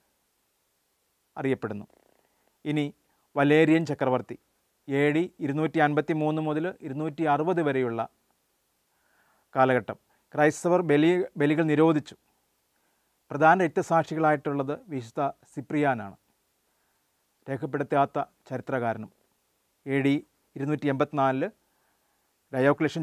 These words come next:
ചക്രവർത്തിയാണ് റോമൻ മതത്തിലേക്ക് ക്രൈസ്തവർ തിരിച്ചു കൊണ്ടുവരുന്നതിന് ശ്രമിക്കുകയും രാജാ ആരാധന നടത്തുന്നതിന് കൽപ്പന പുറപ്പെടുവിക്കുകയും ചെയ്തു എന്നുള്ളതാണ് മതമർദ്ദന കാരണമായിട്ട് പറയുന്നത്. പ്രധാന രക്തസാക്ഷികൾ വിശുദ്ധ ആഗ്നസ്, വിശുദ്ധ ഫെലിക്സ്, വിശുദ്ധ സെബസ്ത്യാനോസ്,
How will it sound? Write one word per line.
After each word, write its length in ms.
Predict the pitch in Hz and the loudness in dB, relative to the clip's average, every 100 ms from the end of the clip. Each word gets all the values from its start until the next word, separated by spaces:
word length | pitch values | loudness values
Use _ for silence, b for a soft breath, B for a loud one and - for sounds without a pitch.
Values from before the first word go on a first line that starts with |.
| 143 | -4
ചക്രവർത്തിയാണ് 640 | 143 135 - 131 123 123 - _ _ _ _ _ _ _ _ _ _ | -2 -4 -2 -2 -2 -4 -10 _ _ _ _ _ _ _ _ _ _
റോമൻ 260 | 135 143 160 156 | 0 0 2 2
മതത്തിലേക്ക് 600 | 143 135 143 139 135 175 - | 0 0 2 2 0 -4 -2
ക്രൈസ്തവർ 420 | 127 135 - 143 127 | -2 -2 0 -2 -2
തിരിച്ചു 220 | 131 208 | -4 0
കൊണ്ടുവരുന്നതിന് 400 | 160 139 139 131 | 0 0 -4 -6
ശ്രമിക്കുകയും 480 | 135 135 - 147 170 202 | -6 -6 -2 0 0 -2
രാജാ 380 | 127 131 131 151 151 170 - 139 | 2 2 4 6 6 4 0 4
ആരാധന 260 | 143 147 143 | 6 4 2
നടത്തുന്നതിന് 400 | 131 135 139 147 | 0 -2 -4 -2
കൽപ്പന 260 | 143 127 170 170 | -2 0 0 0
പുറപ്പെടുവിക്കുകയും 520 | 131 143 131 143 131 | 0 -2 -2 -2 -6
ചെയ്തു 240 | 135 127 127 | -6 -6 -6
എന്നുള്ളതാണ് 440 | 123 123 120 120 165 - | -6 -6 -4 -4 -6 -8
മതമർദ്ദന 400 | 117 127 123 123 117 | -8 -6 -6 -6 -2
കാരണമായിട്ട് 480 | 117 120 127 123 127 | -2 -2 -4 -6 -6
പറയുന്നത്. 320 | 123 127 143 220 b b b b b b b _ _ _ _ | -8 -8 -10 -12 b b b b b b b _ _ _ _
പ്രധാന 260 | 127 139 160 | 2 6 6
രക്തസാക്ഷികൾ 680 | 165 170 147 143 139 147 131 143 - 139 | 4 0 0 2 0 -4 -4 -6 -8 -12
വിശുദ്ധ 240 | - 143 131 | -8 -2 0
ആഗ്നസ്, 420 | 120 123 135 - 196 262 127 | 0 0 -4 -6 -10 -12 -14
വിശുദ്ധ 220 | - 147 - | -10 -8 -6
ഫെലിക്സ്, 400 | 120 131 - 196 254 - | -6 -6 -6 -10 -10 -12
വിശുദ്ധ 260 | 127 - 147 | -12 -6 -6
സെബസ്ത്യാനോസ്, 720 | - 127 127 143 139 139 - | -4 -6 -4 -2 -2 -4 -6